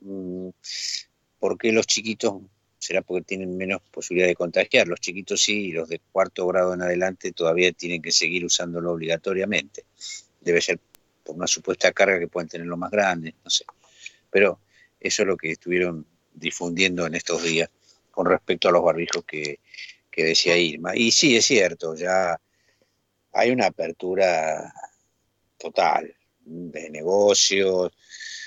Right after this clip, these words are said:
eh, bueno, del fútbol que va al cien por cien, los bingos, este, los boliches, los restaurantes,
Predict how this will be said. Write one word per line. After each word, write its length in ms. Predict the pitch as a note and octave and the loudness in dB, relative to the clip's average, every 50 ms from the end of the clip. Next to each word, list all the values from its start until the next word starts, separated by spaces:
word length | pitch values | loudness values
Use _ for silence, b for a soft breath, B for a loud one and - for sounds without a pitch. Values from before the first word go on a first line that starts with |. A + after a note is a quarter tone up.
| B B B B B _ | B B B B B _
eh, 360 | - D#2+ D#2+ D#2 D2+ D2+ - - | -6 -2 -2 0 0 -2 -2 -2
bueno, 260 | D#2+ F#2 F2 D#2+ D#2+ | -2 -2 -2 -2 -4
del 140 | D#2 D#2 D#2 | -4 -6 -6
fútbol 640 | - - G2 G2+ G2+ G2+ F#2+ F2+ F2+ F#2 F#2+ F#2 F2+ | -6 -2 2 4 4 4 4 4 4 4 6 4 4
que 100 | E2 F2 | 4 4
va 100 | E2+ E2 | 2 4
al 40 | E2 | 4
cien 220 | - - E2+ D#2+ | 2 2 2 0
por 220 | D#2 - D#2 D2 - | -2 -6 -8 -2 0
cien, 1000 | - - F#2+ G2+ G2+ G2 G2 G2 G2 G2 F#2 F#2 F2+ F2 E2+ E2+ E2 D#2+ D#2+ D#2+ D#2+ | 0 2 4 6 6 6 6 6 4 4 2 -2 -4 -6 -6 -8 -8 -10 -12 -14 -12
los 220 | D2+ D#2+ E2 - - | -8 -8 -8 -4 0
bingos, 960 | G2 G#2+ G#2 G2+ F#2+ F#2 F#2 F2+ F2+ F#2 F#2 F#2+ F#2 F2+ F#2 F2 - - - | 2 4 4 4 2 0 -4 -2 0 0 2 2 2 2 0 0 -4 -4 -4
este, 380 | D#2+ D#2 - - - D#2+ D#2 D2+ | -6 -8 -8 -8 -8 -6 -6 -4
los 180 | D#2+ D#2 - | -6 -8 -6
boliches, 920 | - D#2+ E2+ G2+ G#2 G#2 F2 - - - F#2+ F2+ F2+ F2 E2+ E2+ E2+ E2 | -6 -2 2 4 4 4 2 0 0 2 4 4 6 6 6 4 4 2
los 160 | D#2+ E2 - | 0 -2 -4
restaurantes, 840 | - E2 E2 - - G2 F#2 F#2+ G2 G2 G2 F#2+ F#2 F2+ F2 - - | -4 -4 -6 -4 -4 -2 0 2 2 2 2 0 0 -2 -4 -6 -8